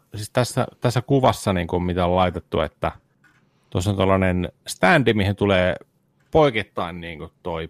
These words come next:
puhelin, ja sitten toi standi menee kiinni tuohon slottiin, mikä on siis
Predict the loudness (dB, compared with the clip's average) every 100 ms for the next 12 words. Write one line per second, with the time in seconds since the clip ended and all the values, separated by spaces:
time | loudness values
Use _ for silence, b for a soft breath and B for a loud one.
0 | _ -2 2 4 4 2 -2 -8 _ _
1 | _ _ _ _ _ _ 0 0 2 -2
2 | 2 4 4 2 -2 2 4 4 2 2
3 | 0 -4 0 2 2 0 -4 -6 -6 -6
4 | 0 0 0 -6 -4 -4 -8 _ _ _
5 | _ -10 -6 -4 -4 -8 _ _ -14 -12
6 | -12 -16